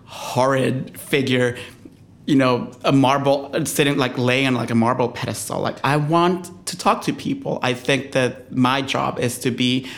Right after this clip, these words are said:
I love A O C, and I think the job of a critic is to kind of be like a community organizer and to talk to people and to hold town halls. And that town hall can look like the comment section of a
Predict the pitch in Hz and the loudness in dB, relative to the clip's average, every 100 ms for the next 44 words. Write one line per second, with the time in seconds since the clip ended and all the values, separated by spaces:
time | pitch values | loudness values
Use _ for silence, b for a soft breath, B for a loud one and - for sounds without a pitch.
0 | B B 107 117 127 123 139 151 156 175 | B B -2 0 0 0 0 0 2 0
1 | 175 127 139 B B B - 131 139 147 | -2 -2 -2 B B B -2 0 0 0
2 | 147 127 131 139 143 135 127 131 123 123 | 0 0 2 0 0 -2 -2 0 0 0
3 | - 127 - 127 - - 175 190 180 180 | -2 -4 -4 -4 -4 -2 0 0 0 0
4 | 131 123 120 131 123 120 117 117 120 120 | 0 0 -2 0 0 2 2 2 0 -4
5 | - - - - B B B 120 123 - | -6 -6 -8 -10 B B B -4 -4 -2
6 | 151 147 120 - 117 120 117 117 117 - | -2 -2 -6 -4 -4 0 -2 -2 -8 -2
7 | 143 151 151 - - 143 135 139 - - | 2 4 2 -4 -6 -2 0 -2 -4 -6
8 | - - B B B - 127 135 - 151 | -10 -14 B B B -4 -4 -2 -2 0
9 | 156 151 143 131 123 123 127 - B B | 2 2 2 2 2 2 0 -4 B B
10 | B - 123 120 123 - 143 160 147 - | B -2 0 0 -4 0 2 2 0 0
11 | 127 - 123 - 120 117 - 120 120 117 | -2 -2 -4 -2 0 0 0 0 0 -2